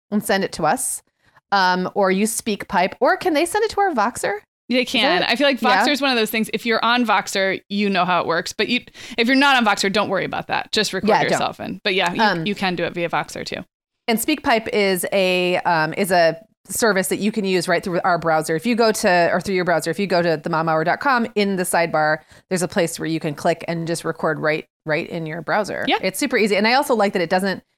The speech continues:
Speaker 1: commit you. Like, if you record it once and think it sounds stupid,
Speaker 2: Yeah.
Speaker 1: you can just delete it. You don't have to send it. So, um, anyways like that, we, we love that. And I would recommend listening to past listener questions 'cause we've
Speaker 2: Yeah.
Speaker 1: covered a lot of topics before. We try not to cover the same topic too many times, although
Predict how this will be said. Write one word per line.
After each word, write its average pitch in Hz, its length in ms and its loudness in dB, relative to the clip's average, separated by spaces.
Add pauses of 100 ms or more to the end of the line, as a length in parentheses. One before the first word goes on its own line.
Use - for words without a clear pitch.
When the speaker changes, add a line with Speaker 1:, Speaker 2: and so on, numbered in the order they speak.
(120)
Speaker 1:
commit 214 220 0
you. 233 140 0
Like, 196 180 0
if 175 100 -4
you 214 120 0
record 202 280 0
it 165 80 0
once 165 220 -2
and 165 100 -6
think 170 160 -6
it - 140 -8
sounds 160 180 -2
stupid, 165 440 -2
Speaker 2:
Yeah. 214 100 2
Speaker 1:
you 190 60 0
can 156 160 -6
just 156 180 -8
delete 151 400 -2
it. 233 200 2
You 180 100 0
don't 156 280 -2
have 143 260 -6
to 160 60 -6
send 156 280 -4
it. - 180 -2
So, 165 300 2 (400)
um, 214 180 2 (160)
anyways 285 420 4
like 190 180 2
that, 175 180 2
we, 226 380 4
we 208 260 0
love 175 260 2
that. 139 260 2
And 202 300 0
I 233 140 4
would 330 360 0
recommend 202 440 0
listening 208 380 -2
to 202 100 -4
past 180 280 -2
listener 254 280 0
questions 285 420 -2
'cause 190 140 -4
we've 220 60 2
Speaker 2:
Yeah. 196 100 2
Speaker 1:
covered 359 220 0
a 311 40 2
lot 247 160 4
of 240 80 2
topics 202 380 0
before. 185 420 0 (300)
We 196 80 2
try 226 420 2
not 269 140 2
to 269 80 -2
cover 240 200 2
the 233 80 2
same 220 240 0
topic 196 600 -2
too 320 180 -2
many 302 140 -2
times, 269 260 0
although 233 460 2